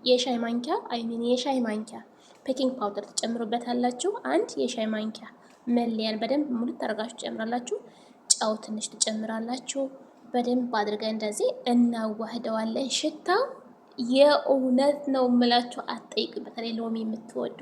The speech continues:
በስመ አብ በጣም በጣም ቆንጆ ነው። እንደዚህ በስፌቱ ላይ በደንብ አድርጌ አዋህደዋለሁኝ።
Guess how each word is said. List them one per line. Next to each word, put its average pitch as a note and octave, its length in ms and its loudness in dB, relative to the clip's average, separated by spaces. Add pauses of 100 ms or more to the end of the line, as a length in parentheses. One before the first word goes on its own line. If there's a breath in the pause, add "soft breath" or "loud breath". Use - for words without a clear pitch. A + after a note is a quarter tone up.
(100)
በስመ - 760 0
አብ G#3 120 -6 (300)
በጣም - 360 0
በጣም A#3+ 260 0
ቆንጆ A3 300 -6
ነው። D#4 120 2 (420 loud breath)
እንደዚህ D#4+ 320 6
በስፌቱ C#4+ 520 2
ላይ C#4 260 4
በደንብ D#4 360 -2
አድርጌ G#3+ 340 -4
አዋህደዋለሁኝ። A3+ 1000 -2